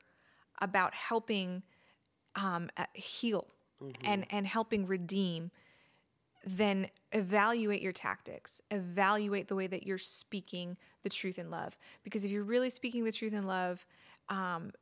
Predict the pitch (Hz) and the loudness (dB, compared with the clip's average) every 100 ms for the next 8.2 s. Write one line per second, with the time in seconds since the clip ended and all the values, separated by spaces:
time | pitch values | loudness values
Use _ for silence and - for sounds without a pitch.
0 | _ - 196 175 107 - - - - 131 | _ 0 0 0 -2 -6 -10 -10 -10 -12
1 | 120 107 - _ - 208 - - - - | -10 -14 -18 _ -2 -2 -2 -4 -6 -10
2 | - - 135 127 123 110 104 - - - | -10 -8 -8 -8 -8 -12 -16 -20 -20 -8
3 | 220 208 190 - 202 190 185 190 202 214 | -2 -2 -2 -2 -2 0 2 2 2 2
4 | 202 - 214 202 196 185 - 180 - 180 | -2 -4 -6 -4 -4 -4 -4 -4 -4 -4
5 | - 185 170 - - - - - - - | -4 -4 -4 -4 -6 -8 -10 -12 -12 -14
6 | - - - - 240 247 233 202 - - | -14 -14 -12 -8 0 6 6 4 -2 -12
7 | - 226 214 226 208 190 190 180 180 185 | -4 -2 4 4 6 4 4 0 -2 -4
8 | - | -4